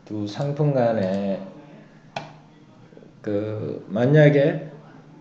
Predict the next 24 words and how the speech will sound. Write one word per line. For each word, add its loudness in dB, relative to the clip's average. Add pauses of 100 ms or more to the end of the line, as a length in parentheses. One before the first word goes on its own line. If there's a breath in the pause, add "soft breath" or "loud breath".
(320)
그 -4
휘발유랑 6
경유의 4
가격이 0 (720)
뭐, 0 (760)
한 -8
백 6
원에서 8
이백 2
원 2
정도 0
차, -4
백 6
원 8
정도 8
차이가 4
나야 8
되는데, 0 (1160 loud breath)
한 0
오십 6
원 8
정도까지 4
이렇게 -2
좁혀졌다. -2